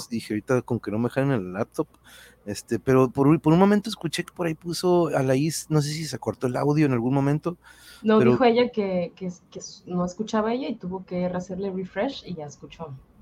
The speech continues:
Speaker 2: Ah, ok, ok, ok, ok, perfecto, perfecto. No, no estaba seguro
Speaker 1: Sí,
Speaker 2: si a
Speaker 1: le
Speaker 2: lo
Speaker 1: acabo
Speaker 2: mejor
Speaker 1: de
Speaker 2: de repente,
Speaker 1: preguntar.
Speaker 2: si a lo mejor se nos dejamos de escuchar o algo así, pero, este, mm,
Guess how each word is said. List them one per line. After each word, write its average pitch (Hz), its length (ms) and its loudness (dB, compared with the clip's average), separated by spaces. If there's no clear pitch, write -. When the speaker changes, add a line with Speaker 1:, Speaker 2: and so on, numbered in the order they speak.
Speaker 2:
Ah, 139 180 -2
ok, 123 220 -4
ok, 127 160 -2
ok, - 120 -4
ok, 101 160 -4
perfecto, 110 460 -6
perfecto. 104 360 -8
No, 104 220 -2
no 110 140 -2
estaba 117 200 0
seguro 113 280 0
Speaker 1:
Sí, 180 80 -2
Speaker 2:
si 170 60 0
a 110 40 2
Speaker 1:
le 107 80 0
Speaker 2:
lo 104 60 0
Speaker 1:
acabo 165 140 0
Speaker 2:
mejor - 60 -2
Speaker 1:
de - 20 -18
Speaker 2:
de - 60 -6
repente, 120 240 -4
Speaker 1:
preguntar. - 280 -20
Speaker 2:
si 117 260 0
a - 40 0
lo 110 60 0
mejor 110 260 -4
se - 200 -6
nos 127 140 2
dejamos 120 320 2
de 135 60 0
escuchar 123 480 -6
o - 20 -2
algo 135 160 0
así, 139 240 -2
pero, 117 180 4
este, 110 340 0
mm, 107 280 0